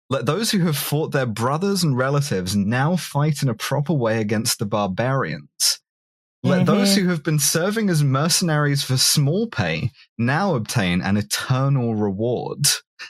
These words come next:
Speaker 1: Let those who have been wearing themselves out in both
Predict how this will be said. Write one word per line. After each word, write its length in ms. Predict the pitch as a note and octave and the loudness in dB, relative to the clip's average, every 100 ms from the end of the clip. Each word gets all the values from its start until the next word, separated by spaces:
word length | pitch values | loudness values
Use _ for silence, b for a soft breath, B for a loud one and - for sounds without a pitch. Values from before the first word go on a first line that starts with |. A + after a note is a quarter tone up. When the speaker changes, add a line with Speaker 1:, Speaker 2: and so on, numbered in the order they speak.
| B _ | B _
Speaker 1:
Let 240 | A#2 B2 A#2+ | -4 -2 0
those 260 | C#3 F#3+ | 0 0
who 60 | G3+ | -2
have 100 | E3 | 0
been 220 | D#3 B2+ | 0 0
wearing 440 | A2 B2 E3 F3 E3+ | 0 0 0 2 2
themselves 540 | D3+ - C#3+ C3+ A#2+ | 2 2 0 0 0
out 240 | A#2 B2 C3 | 0 0 0
in 100 | G#2 | 0
both 220 | G#2+ | 0